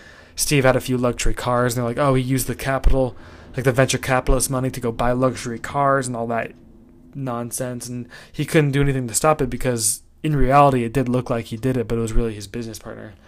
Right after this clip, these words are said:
So you have to be, like, cognizant of the fact that it's, like, human nature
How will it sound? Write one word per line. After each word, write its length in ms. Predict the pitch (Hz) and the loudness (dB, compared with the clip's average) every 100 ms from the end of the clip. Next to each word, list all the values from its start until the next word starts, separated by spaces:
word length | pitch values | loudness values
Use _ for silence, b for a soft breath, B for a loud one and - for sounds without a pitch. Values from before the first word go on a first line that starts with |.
| B B B B | B B B B
So 120 | 143 | -2
you 100 | 131 | 2
have 200 | 131 131 | 2 0
to 80 | 127 | -6
be, 340 | 127 123 123 - - | -2 -2 -4 -10 -8
like, 160 | 139 - | -8 -6
cognizant 500 | 127 123 123 120 123 | 0 2 2 2 0
of 80 | 120 | 0
the 80 | |
fact 300 | 113 127 120 | 0 0 0
that 160 | - - | -2 -2
it's, 420 | 143 127 - - | 0 -2 -4 -2
like, 300 | 127 117 - | -2 -2 -6
human 340 | - - 143 139 | -6 0 2 4
nature 460 | 131 131 139 135 | 2 2 4 4